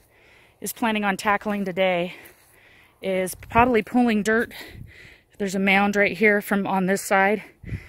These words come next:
and filling it in. And then I've been doing some kinda, like, I guess you would say, redneck grading, 'cause I don't have a grading bucket for the tractor. Um, but I do have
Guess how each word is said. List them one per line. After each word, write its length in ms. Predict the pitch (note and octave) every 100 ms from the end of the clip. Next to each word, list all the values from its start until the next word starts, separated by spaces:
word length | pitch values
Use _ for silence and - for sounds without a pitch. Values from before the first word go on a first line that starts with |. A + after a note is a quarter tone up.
| - -
and 140 | G3 F#3
filling 380 | - G#3+ G3+
it 100 | G3
in. 320 | G3 G3+ F#3+ F#3+ - _ _ _ _ - - - - _ _ - G3
And 140 | G#3
then 120 | G#3
I've 120 | G3+
been 140 | G#3 G3+
doing 240 | G#3+ G#3
some 220 | F#3+ F#3+
kinda, 300 | E3+ G#3 G3+
like, 300 | G3 F#3 -
I 920 | - - - _ - - - - _ -
guess 220 | G3 -
you 60 | F#3+
would 80 |
say, 140 | - E3+
redneck 480 | D#3+ F3+ F3+ G3+ F3
grading, 460 | G3+ A3 A#3+ B3 - - _ _ - - -
'cause 100 | A#3
I 60 | G#3+
don't 140 | A#3+
have 140 | A#3
a 60 | G3+
grading 320 | F#3 F3+ G3
bucket 380 | G3+ G3+ A#3 -
for 220 | - F#3+
the 60 | F3
tractor. 540 | - G3 - D4+ E4 - - - - _ _ _ _ _ _ - -
Um, 400 | G#3+ G#3 G3 F#3 F#3 -
but 120 | G3+
I 100 | F#3
do 180 | F#3 G#3+
have 360 | F#3 G#3+ F#3+